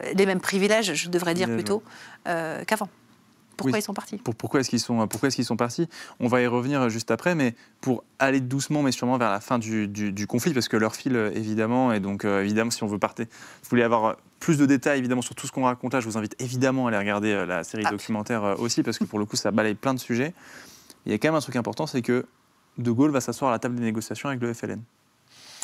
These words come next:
Speaker 1: Les représentants de De Gaulle.
Speaker 2: Les
Speaker 1: De Gaulle,
Speaker 2: représentants de De Gaulle.
Speaker 1: jamais.
Speaker 2: Pas De Gaulle, mais
Speaker 1: Parce
Speaker 2: en
Speaker 1: que
Speaker 2: tout cas,
Speaker 1: mais oui,
Speaker 2: la
Speaker 1: oui, bien
Speaker 2: France va
Speaker 1: sûr.
Speaker 2: s'asseoir
Speaker 1: Mais bien
Speaker 2: à la
Speaker 1: sûr,
Speaker 2: table des
Speaker 1: pardon,
Speaker 2: négociations.
Speaker 1: euh, Théo, bien sûr.
Speaker 2: Mais, euh,
Speaker 1: Euh... En fait, De Gaulle, euh,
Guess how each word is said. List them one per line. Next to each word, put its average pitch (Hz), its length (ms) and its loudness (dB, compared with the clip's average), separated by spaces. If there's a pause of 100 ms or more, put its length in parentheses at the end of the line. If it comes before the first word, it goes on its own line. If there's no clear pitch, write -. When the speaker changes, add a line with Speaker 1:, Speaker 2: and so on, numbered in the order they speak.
(280)
Speaker 1:
Les 196 180 0
représentants 233 540 2
de 226 60 2
De 208 80 4
Gaulle. 175 160 4
Speaker 2:
Les 180 180 2
Speaker 1:
De 214 60 6
Gaulle, 247 240 6
Speaker 2:
représentants 131 200 0
de 120 60 2
De 117 100 4
Gaulle. 175 80 0
Speaker 1:
jamais. 208 320 0 (240)
Speaker 2:
Pas 127 140 4
De 139 80 4
Gaulle, 156 200 6
mais 127 100 6
Speaker 1:
Parce 120 120 4
Speaker 2:
en 120 40 2
Speaker 1:
que 123 80 -2
Speaker 2:
tout 131 40 -2
cas, 151 140 4
Speaker 1:
mais 240 100 6
oui, 294 120 8
Speaker 2:
la 339 60 8
Speaker 1:
oui, 330 60 6
bien 226 120 2
Speaker 2:
France 156 100 2
va 277 80 6
Speaker 1:
sûr. 302 100 6
Speaker 2:
s'asseoir 160 260 4
Speaker 1:
Mais 190 40 0
bien 196 120 2
Speaker 2:
à - 20 4
la - 80 4
Speaker 1:
sûr, 247 140 4
Speaker 2:
table - 20 -6
des 135 60 4 (120)
Speaker 1:
pardon, 120 100 4 (100)
Speaker 2:
négociations. 180 260 2
Speaker 1:
euh, 175 40 -2
Théo, 202 140 4
bien 190 140 2
sûr. 233 220 0
Speaker 2:
Mais, - 280 4
euh, 98 220 4 (220)
Speaker 1:
Euh... 87 40 -4 (840)
En 339 120 4
fait, 311 320 2
De 214 140 6
Gaulle, 240 320 6 (220)
euh, 160 560 0